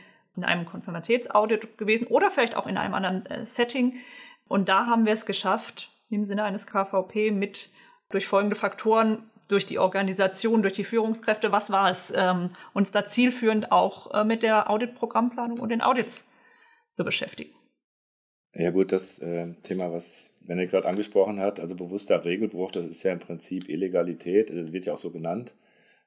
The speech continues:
Speaker 2: Und wenn ich in dem Bereich bin, dann hören halt irgendwann auch so freiwillige Instrumente auf, wirksam zu werden. Also wenn das ganz bewusst so gemacht wird,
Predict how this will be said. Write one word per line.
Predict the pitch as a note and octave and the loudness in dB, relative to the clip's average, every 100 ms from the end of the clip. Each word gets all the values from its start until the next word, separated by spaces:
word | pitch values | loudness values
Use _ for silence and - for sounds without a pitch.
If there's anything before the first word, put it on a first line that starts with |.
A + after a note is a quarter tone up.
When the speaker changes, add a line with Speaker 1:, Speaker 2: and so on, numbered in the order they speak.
| - | -6
Speaker 2:
Und | F#2+ F2+ | -4 0
wenn | G2 | 0
ich | G2+ | 0
in | G2 F2 | -4 -2
dem | F#2 | 0
Bereich | G2+ F2+ F#2 G2 - | 2 4 4 2 0
bin, | G#2 G2 G2 F#2 | -2 -2 -2 -6
dann | F2 | -8
hören | - F2+ E2+ G2 - | -8 -10 0 2 2
halt | F#2+ G2+ | -2 -4
irgendwann | G#2 G#2 A2 G2+ | -2 -2 -2 -4
auch | F#2 F#2 | -4 -4
so | - G2+ | -2 -2
freiwillige | F#2 F#2 F#2 G2 | 0 -2 -2 -4
Instrumente | G2+ F2+ - F2+ F#2 F#2 - | -6 -6 -6 -6 -6 -8 -4
auf, | E2+ F2 | -4 -4
wirksam | E2 F2 D#2+ D#2 | -6 -8 -10 -12
zu | D#2+ | -12
werden. | D#2 D2 D2 - | -12 -16 -18 -14
Also | F2 F2 | -6 -4
wenn | F#2 | -2
das | F#2 F2+ | -2 -2
ganz | F#2+ G2+ | -2 -2
bewusst | - F2 G#2 - | -4 -2 -2 -4
so | F#2+ | -6
gemacht | F2+ E2 D#2 - | -8 -8 -10 -6
wird, | F2 G#2+ A2 | 0 2 0